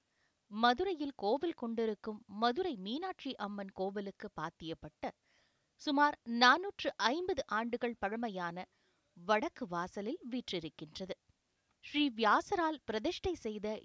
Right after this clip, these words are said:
எழுநூற்று முப்பத்தி இரண்டு ஆஞ்சநேயரின் சிலைகளில் இந்த மூர்த்தியும் ஒன்றாகும். அஞ்சனி புத்திரனின் ஒரு கை பக்தர்களுக்கு ஆசி வழங்கியும்,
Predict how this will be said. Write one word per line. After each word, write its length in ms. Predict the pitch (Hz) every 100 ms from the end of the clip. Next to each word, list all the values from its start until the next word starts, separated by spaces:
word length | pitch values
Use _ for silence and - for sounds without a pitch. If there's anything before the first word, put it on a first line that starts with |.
| 196
எழுநூற்று 560 | 240 302 392 381 -
முப்பத்தி 440 | 254 214 - - 370
இரண்டு 360 | 254 254 233 -
ஆஞ்சநேயரின் 840 | 180 202 262 320 311 269 240 233 196
சிலைகளில் 640 | - 160 233 311 320 - _ _ _ _ -
இந்த 260 | 240 311 440
மூர்த்தியும் 600 | 226 220 - 196 196 403 240
ஒன்றாகும். 600 | 214 175 175 170 226 - _ _ _ _ _ _ -
அஞ்சனி 480 | 254 349 466 392 302
புத்திரனின் 580 | 262 - 247 240 240 233 214
ஒரு 180 | 226 226
கை 180 | - 302 - _ 208
பக்தர்களுக்கு 800 | 254 - 403 370 285 247 - 247 240 -
ஆசி 300 | 190 285 269
வழங்கியும், 640 | 175 180 196 196 254 262